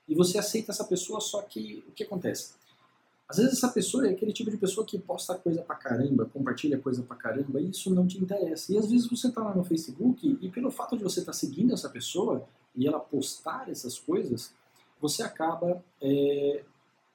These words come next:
perdendo atenção ali, você acaba vendo aquilo, e às vezes a pessoa postou um vídeo engraçado, alguma coisa assim, você acaba perdendo o foco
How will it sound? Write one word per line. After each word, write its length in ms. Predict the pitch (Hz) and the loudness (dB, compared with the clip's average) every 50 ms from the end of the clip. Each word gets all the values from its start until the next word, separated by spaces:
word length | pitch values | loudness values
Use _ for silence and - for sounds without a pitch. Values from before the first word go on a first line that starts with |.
| _ _ _ _ _ _ _ _ _ _ _ _ _ | _ _ _ _ _ _ _ _ _ _ _ _ _
perdendo 380 | - 175 160 156 175 202 233 226 | 4 6 6 6 4 2 2 2
atenção 500 | - - 175 147 123 - - 175 170 143 | 2 2 0 0 0 -2 -2 -2 -2 0
ali, 160 | 135 151 175 | 0 0 0
você 160 | 160 127 - | 0 -2 -8
acaba 260 | - - - - 139 | -10 -12 -4 -2 -2
vendo 320 | 123 117 127 151 202 226 220 | -2 -2 -4 -4 -2 0 0
aquilo, 440 | - - - - 202 226 226 226 214 | -2 -4 -4 -6 -4 -2 0 0 0
e 280 | 190 180 151 139 - | 0 -2 -2 0 -2
às 120 | 135 131 - | -2 -2 -2
vezes 120 | 165 170 | -4 -4
a 60 | 175 | -4
pessoa 340 | 175 - - - - 160 160 | -4 -4 -10 -6 -4 -4 -4
postou 280 | - 139 139 - 147 135 | -4 -10 -8 -4 -2 0
um 60 | 123 | 2
vídeo 180 | 123 127 123 113 | 2 2 2 2
engraçado, 560 | 107 98 98 - - 208 240 233 196 175 147 | -2 -4 -6 -4 -2 -2 -2 0 -2 0 0
alguma 220 | 139 131 127 131 | -2 -2 -2 -4
coisa 200 | - 151 139 131 | -4 -2 -2 -2
assim, 120 | - 180 202 | -2 -6 -8
você 200 | 190 185 - 196 | -8 -6 -6 -6
acaba 280 | 185 - 175 175 180 | -6 -6 -6 -6 -4
perdendo 320 | 170 180 165 156 156 165 165 | -4 -6 -6 -6 -6 -12 -12
o 40 | 160 | -12
foco 320 | - - 151 151 - | -6 -4 -4 -4 -4